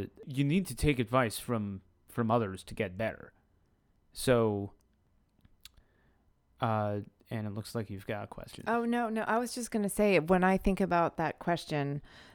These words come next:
Speaker 2: the first thing that comes to my mind is that when the student is ready, the teacher appears. And it's about
Speaker 1: Mm.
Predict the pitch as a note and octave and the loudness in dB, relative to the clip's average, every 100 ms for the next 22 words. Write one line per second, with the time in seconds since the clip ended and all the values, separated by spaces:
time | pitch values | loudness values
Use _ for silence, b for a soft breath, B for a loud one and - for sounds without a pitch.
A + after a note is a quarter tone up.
0 | - E3+ G3 F#3+ G3 E3 - E3 - D#3+ | -6 4 6 6 4 2 2 0 0 0
1 | D3+ D3+ D#3 D3 D3+ C#3+ C3+ - D#3+ D#3 | 2 2 0 0 -2 0 -2 0 0 0
2 | - - D#3+ D#3 C#3+ C#3+ C#3+ C#3+ C#3+ D#3 | -2 0 0 0 -2 -2 -2 -2 -2 -4
3 | - C#3+ D3+ C#3+ - D3+ C#3+ D3+ - - | -6 -8 -6 -6 -6 -6 -6 -8 -12 -20
4 | _ - D#3 D3 D#3 C#3+ C#3 C3 | _ -10 -8 -6 -4 2 2 0